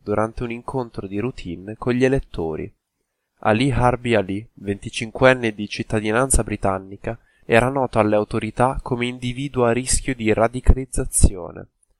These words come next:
Secondo le forze dell'ordine, quest'ultimo avrebbe pianificato l'attacco con più di una settimana di anticipo, agendo da solo.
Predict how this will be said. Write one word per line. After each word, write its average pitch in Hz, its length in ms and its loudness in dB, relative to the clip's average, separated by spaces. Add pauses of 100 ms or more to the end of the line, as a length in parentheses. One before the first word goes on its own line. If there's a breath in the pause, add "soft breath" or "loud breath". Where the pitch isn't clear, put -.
(240)
Secondo - 540 0
le 117 140 0
forze 113 360 -2
dell'ordine, 95 800 -4
quest'ultimo 135 800 -6
avrebbe 131 400 2
pianificato 131 720 -2
l'attacco - 800 -4
con 117 200 -6
più 135 180 -6
di 131 100 -10
una 127 160 -4
settimana 127 540 -2
di 131 100 -6
anticipo, - 760 -12 (300)
agendo 110 420 -2
da 120 140 -2
solo. 78 540 -8